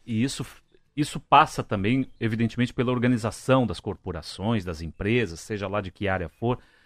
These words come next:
Mas como é diferente quando você tem um líder, um gestor que te inspire a ser melhor e que te dê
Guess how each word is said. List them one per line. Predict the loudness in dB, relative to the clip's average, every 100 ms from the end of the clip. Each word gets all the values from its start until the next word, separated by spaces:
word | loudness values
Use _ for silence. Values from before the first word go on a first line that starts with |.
| _ _ _ _ 0
Mas | 0 2
como | 4 4 4
é | 2
diferente | 0 2 6 8 8 6 2
quando | 4 6
você | 4 4 2
tem | 4 4 4 -2 -6
um | -4 -2 0 0 2
líder, | 6 6 6 4 4
um | 2
gestor | 0 2 2
que | 2
te | 0 2
inspire | 0 0 2 4 4
a |
ser | 2 2
melhor | 4 6 6
e | 4
que | 0
te | -4
dê | 4 10 10